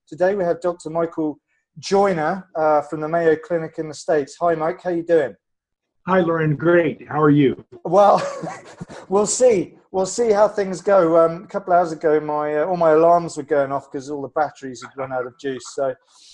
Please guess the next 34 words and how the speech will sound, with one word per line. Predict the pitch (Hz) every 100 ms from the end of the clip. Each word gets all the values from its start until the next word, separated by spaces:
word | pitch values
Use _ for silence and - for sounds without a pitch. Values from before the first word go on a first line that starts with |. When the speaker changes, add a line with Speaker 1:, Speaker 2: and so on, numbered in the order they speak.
| _ _ -
Speaker 1:
um, | 143 139 139 143 160
I | 160
kid | - 190 175
you | 175
not, | 165 139
I | 156
literally | 160 180 185 - 151 147
have | 143
my | 147
phone | 139 - 151 139 -
taped | 151 143
to | 156
a | 143
window | 135 151 151 139 143
just | 143 - -
to |
tether | 135 160 151 143 - _ _ _
my | 151 151
laptop. | 170 170 170 151 131 -
So, | - 143 139 135
uh, | 139 151 175
I | 170
really | 175 190 185
hope | 185 185
that | 165
everyone | 165 175 165
appreciates | 170 208 - 185 170 165
what | 165
it's | 151
taken | - 175 170 151
to | 143
get | 165 170
you | 151
here. | 151